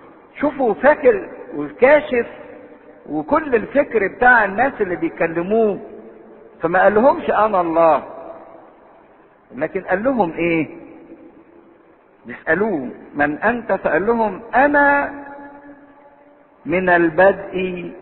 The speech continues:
ما أكلمكم أيضًا به. أنا من البدء ما أكلمكم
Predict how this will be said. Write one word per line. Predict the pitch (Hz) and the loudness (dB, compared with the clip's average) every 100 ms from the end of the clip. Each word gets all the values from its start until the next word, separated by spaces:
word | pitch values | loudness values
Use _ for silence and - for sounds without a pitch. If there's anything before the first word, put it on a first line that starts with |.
| - | -6
ما | 143 160 175 170 - 165 | -2 2 2 0 -2 -6
أكلمكم | - 151 147 147 151 143 143 147 139 135 - 135 | 0 0 0 -2 0 -2 -2 -4 -4 -6 -6 -2
أيضًا | 135 135 123 127 | -2 -4 -6 -6
به. | 123 123 110 110 107 120 - - - _ _ _ _ _ _ _ _ _ _ _ _ _ _ _ _ _ _ - | -6 -8 -10 -12 -16 -16 -20 -20 -20 _ _ _ _ _ _ _ _ _ _ _ _ _ _ _ _ _ _ 0
أنا | 160 190 190 180 180 | 2 2 2 -2 -4
من | 160 160 156 | -4 -2 0
البدء | 151 147 143 165 - - 247 233 240 - - - - - - 127 | 0 0 2 2 0 -10 -8 -6 -8 -12 -18 -20 -20 -20 -16 -4
ما | 160 220 262 240 | 4 4 4 2
أكلمكم | 190 190 180 190 185 165 170 147 | 4 2 2 0 0 -2 -2 -6